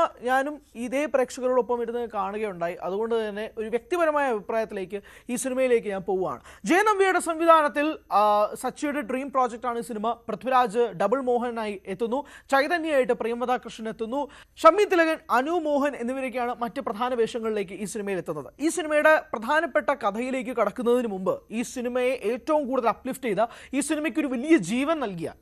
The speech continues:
ഈ സിനിമയെ രണ്ട് മണിക്കൂർ നാൽപത്തിയേഴ് മിനിറ്റോളം പിടിച്ചു നിർത്താൻ കഴിഞ്ഞ ഒരു മനുഷ്യനിലേക്കാണ് ഞാൻ ആദ്യം സംസാരിക്കുന്നത്. അത് സംഗീത സംവിധായകനായ ജേക്സ് ബിജോയ് ആണ്. ജേക്സ് ബിജോയ് എന്ന വ്യക്തി ഒരുപാട് നാളുകളായി ഇപ്പോൾ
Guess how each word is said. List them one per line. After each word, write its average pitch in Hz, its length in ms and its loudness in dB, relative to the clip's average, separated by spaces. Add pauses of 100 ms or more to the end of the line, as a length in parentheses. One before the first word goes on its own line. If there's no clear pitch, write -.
ഈ 247 100 -4
സിനിമയെ 262 420 2 (240)
രണ്ട് 277 320 -2
മണിക്കൂർ 254 380 -4
നാൽപത്തിയേഴ് 269 680 0
മിനിറ്റോളം 233 400 0 (400)
പിടിച്ചു 339 380 4
നിർത്താൻ 254 260 2 (120)
കഴിഞ്ഞ 226 260 2 (160)
ഒരു 254 180 -2
മനുഷ്യനിലേക്കാണ് 220 800 -4
ഞാൻ 185 120 -4 (100)
ആദ്യം 202 340 -6
സംസാരിക്കുന്നത്. 185 640 -4 (180)
അത് 185 140 -6 (160)
സംഗീത 220 360 -6 (120)
സംവിധായകനായ 185 720 0 (160)
ജേക്സ് 196 420 -2
ബിജോയ് 156 380 -2
ആണ്. 117 60 -18 (420)
ജേക്സ് 311 260 0
ബിജോയ് 320 280 8
എന്ന 294 80 0 (120)
വ്യക്തി 294 340 2 (540)
ഒരുപാട് 311 400 8
നാളുകളായി 277 560 4 (140)
ഇപ്പോൾ 240 200 -4